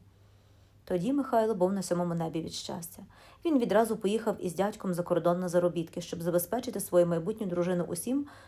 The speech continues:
чого вона заслуговувала. Півроку не було вдома, але після цього він повернувся з грошима і почав готуватись до весілля.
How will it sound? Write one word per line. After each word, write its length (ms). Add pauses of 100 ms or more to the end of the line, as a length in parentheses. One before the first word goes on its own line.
чого 240
вона 220
заслуговувала. 760 (520)
Півроку 420
не 80
було 220
вдома, 380
але 180
після 260
цього 220
він 140
повернувся 480
з 40
грошима 500
і 80
почав 300
готуватись 480
до 120
весілля. 500